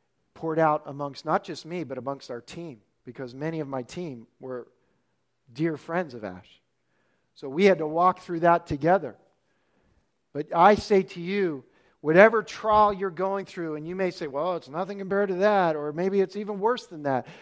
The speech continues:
It doesn't matter. God cares about where you're at, right where you're at. And he wants to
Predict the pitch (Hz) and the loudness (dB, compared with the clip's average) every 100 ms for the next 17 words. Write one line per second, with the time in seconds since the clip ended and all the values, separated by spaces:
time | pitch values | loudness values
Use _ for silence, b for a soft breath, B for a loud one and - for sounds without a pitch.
0 | B - 160 - 202 180 196 180 196 180 | B 0 0 4 4 2 0 4 4 4
1 | 139 b b - 165 175 - - 185 165 | -4 b b 2 6 6 4 -6 -6 -2
2 | 160 165 151 151 151 135 175 151 123 - | 2 2 0 -8 -8 -6 2 4 4 0
3 | _ - 147 180 165 143 131 110 87 _ | _ -2 4 4 4 -8 -10 -12 -14 _
4 | _ _ _ _ _ _ _ _ _ _ | _ _ _ _ _ _ _ _ _ _
5 | _ 147 156 202 220 208 - 196 160 | _ -10 -2 0 2 0 -2 -2 -2